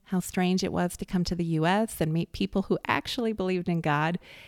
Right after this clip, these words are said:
And she talked about being content with her atheism and disbelief in the God of the Bible at this point in her life.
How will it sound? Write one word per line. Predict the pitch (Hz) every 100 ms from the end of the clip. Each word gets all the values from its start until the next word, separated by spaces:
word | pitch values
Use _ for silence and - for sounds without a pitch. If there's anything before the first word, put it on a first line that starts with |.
| -
And | 196
she | 196 220
talked | 262 277 269
about | 233 190
being | 196 185
content | 190 180 196 180
with | 190 -
her | 175
atheism | 165 165 165 160 - 160 160 -
and | 165
disbelief | 170 - - 170 156 156
in | 170
the | 156
God | 156 151
of | 160
the |
Bible | 156 143 156 156
at | -
this | - -
point | - 170 -
in |
her | 165
life. | 160 170 - -